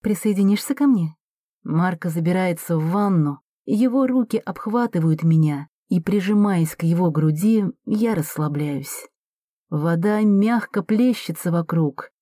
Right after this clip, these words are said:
создавая уютное облако пара, которое окутывает нас, как нежный плед. Я закрываю глаза, погружаясь в тишину. Мужчина что-то шепчет мне на ухо,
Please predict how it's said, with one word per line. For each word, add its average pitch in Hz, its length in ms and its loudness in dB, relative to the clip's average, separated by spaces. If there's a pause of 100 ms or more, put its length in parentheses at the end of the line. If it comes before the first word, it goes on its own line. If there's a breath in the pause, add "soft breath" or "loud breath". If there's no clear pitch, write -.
(140)
создавая 254 640 0
уютное 202 680 2
облако 160 560 0
пара, 180 560 -2 (320)
которое 170 520 0
окутывает 156 760 -2
нас, 196 480 0 (140)
как 160 220 -4
нежный 156 480 2
плед. 156 380 -2 (680)
Я 247 200 0
закрываю 160 600 -2
глаза, 147 640 -2 (160)
погружаясь 147 640 -2
в - 100 -14
тишину. 147 600 -2 (540)
Мужчина 233 640 0
что-то 240 360 -4
шепчет 220 580 -4
мне 196 240 2
на 202 340 2
ухо, 151 400 -4